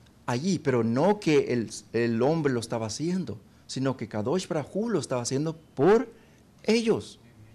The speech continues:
Ahora vamos aquí, capítulo quince de Bereshit. Y no vamos a entrar en lleno porque esa es otra,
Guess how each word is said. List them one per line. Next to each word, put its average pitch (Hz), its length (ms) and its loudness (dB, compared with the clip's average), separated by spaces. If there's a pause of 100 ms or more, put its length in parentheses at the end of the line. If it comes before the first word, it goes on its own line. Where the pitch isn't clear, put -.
(720)
Ahora 175 440 4
vamos 175 400 2
aquí, 175 540 -2 (140)
capítulo 226 500 2
quince 196 320 0
de 156 80 4
Bereshit. 147 520 0 (1700)
Y 147 80 -4
no 190 80 2
vamos 214 240 2
a 196 80 6
entrar 185 360 6
en 147 220 2
lleno 156 300 4
porque 135 280 0
esa 151 140 0
es 147 80 -8
otra, 147 480 0